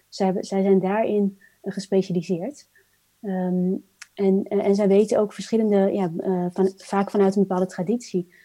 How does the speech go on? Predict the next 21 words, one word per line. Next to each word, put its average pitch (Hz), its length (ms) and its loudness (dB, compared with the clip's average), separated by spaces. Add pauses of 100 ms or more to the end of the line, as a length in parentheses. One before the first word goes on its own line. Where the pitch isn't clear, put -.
(120)
welke 196 440 0
bronnen 202 300 0
je 214 80 0
zou 196 140 0
kunnen 190 240 4
inzetten 190 640 -4
om 190 240 0 (260)
met 190 180 -2
zingevingsthema's 180 840 -2
om 247 140 -4
te 220 100 -10
gaan. 196 340 -8 (520)
Ehm, 185 560 -2 (480)
en, 196 300 0
eh, 185 320 0
ze 196 240 -4
werken 202 260 2
dus 196 100 -4
enerzijds 208 400 -2
vanuit 196 300 2
een, 175 200 0